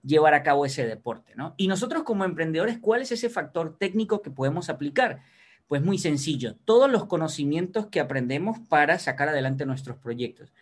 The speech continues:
Llámese redes sociales, llámese cómo hacer publicidad online, cómo hacer un embudo de ventas, cómo vender mi producto, cómo vender una cosa, cómo vender lo otro, ¿no?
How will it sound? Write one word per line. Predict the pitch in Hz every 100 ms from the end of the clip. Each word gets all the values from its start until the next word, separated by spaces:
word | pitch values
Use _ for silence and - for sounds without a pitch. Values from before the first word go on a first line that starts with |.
| _ _ _
Llámese | 135 156 175 165 185
redes | 165 139 139
sociales, | 135 135 185 190 190 185
llámese | 143 143 135 143 143 143 _ _
cómo | 165 165 170
hacer | 143 147 131
publicidad | 143 143 139 139 143 143
online, | 143 190 185 185 190 - _ _
cómo | - 156 156 160 127
hacer | 135 139
un | 139
embudo | 135 135 131
de | 131
ventas, | 160 190 185 147
cómo | 135 143 143
vender | 139 135 135 139
mi | 139
producto, | 131 156 196 202 147 135
cómo | 131 147
vender | 143 131 143 143 151
una | 135 135 131
cosa, | 202 147 139
cómo | 143
vender | 139 117 117
lo | 110 104
otro, | 156 -
¿no? | 180